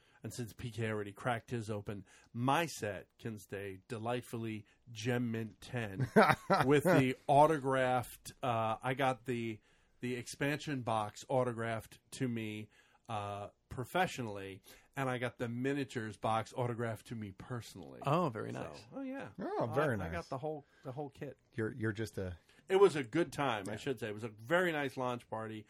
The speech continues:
Speaker 1: A lot of nice people there. A lot of people you know
Speaker 2: Yeah. Oh, I'm sure.
Speaker 1: who were there.
Speaker 2: I have, I have no
Speaker 1: So,
Speaker 2: doubt.
Speaker 1: uh, yeah. So that's
Speaker 3: Mm-hmm.
Speaker 1: why we, we,
Speaker 3: Great.
Speaker 1: uh, we didn't do a show last week,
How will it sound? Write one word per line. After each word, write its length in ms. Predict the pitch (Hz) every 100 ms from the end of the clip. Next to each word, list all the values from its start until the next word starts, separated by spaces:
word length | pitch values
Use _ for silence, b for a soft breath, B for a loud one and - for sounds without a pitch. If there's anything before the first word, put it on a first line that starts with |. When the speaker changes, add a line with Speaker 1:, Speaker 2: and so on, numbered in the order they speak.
| b b b
Speaker 1:
A 40 |
lot 140 | 143 143
of 60 | 127
nice 340 | 123 135 127
people 360 | - 131 120 113
there. 140 | 123
A 40 |
lot 120 | 175 240
of 40 |
people 220 | 190 185 139
you 140 | 127
know 80 | 139
Speaker 2:
Yeah. 180 | 131 104 - -
Oh, 120 | 226
I'm 80 | 262
sure. 220 | 277 415
Speaker 1:
who 100 | -
were 100 | 113
there. 80 | 101
Speaker 2:
I 80 | 131
have, 160 | 147 139
I 120 | - 139
have 80 | 127
no 160 | 139
Speaker 1:
So, 20 |
Speaker 2:
doubt. 260 | 139 117 98 _ -
Speaker 1:
uh, 460 | 123 120 120 123
yeah. 180 | 151 170 -
So 140 | -
that's 200 | 175 220
Speaker 3:
Mm-hmm. 80 | 147
Speaker 1:
why 140 | 233 220
we, 200 | 202 156
we, 220 | 160 165
Speaker 3:
Great. 180 | 202 147
Speaker 1:
uh, 180 | 143 135
we 120 | 131 135
didn't 200 | 143 139
do 100 | 131
a 60 |
show 240 | 123 131 123
last 360 | 117 117 113 120
week, 340 | 110 107 -